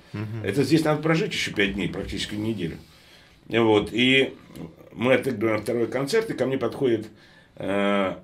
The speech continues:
Speaker 2: молодой парень, тогда лет двадцать четыре, двадцать пять ему было,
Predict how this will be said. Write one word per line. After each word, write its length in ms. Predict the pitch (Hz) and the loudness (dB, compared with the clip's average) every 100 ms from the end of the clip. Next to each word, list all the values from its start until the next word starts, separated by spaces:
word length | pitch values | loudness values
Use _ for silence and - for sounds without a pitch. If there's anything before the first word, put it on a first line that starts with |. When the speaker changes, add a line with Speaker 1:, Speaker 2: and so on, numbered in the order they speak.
| _ | _
Speaker 2:
молодой 460 | - 117 135 139 127 | -4 2 2 2 2
парень, 540 | 175 180 143 120 107 | 6 6 6 0 -6
тогда 260 | 107 107 107 | -6 -4 -4
лет 440 | 95 104 113 113 | -6 -4 -2 -2
двадцать 380 | 92 101 - 85 | -2 -6 -6 -10
четыре, 300 | - - 135 | -10 -6 -6
двадцать 300 | 92 95 - | -6 -8 -6
пять 180 | 117 104 | -8 -6
ему 140 | 87 | -8
было, 260 | 80 80 | -8 -8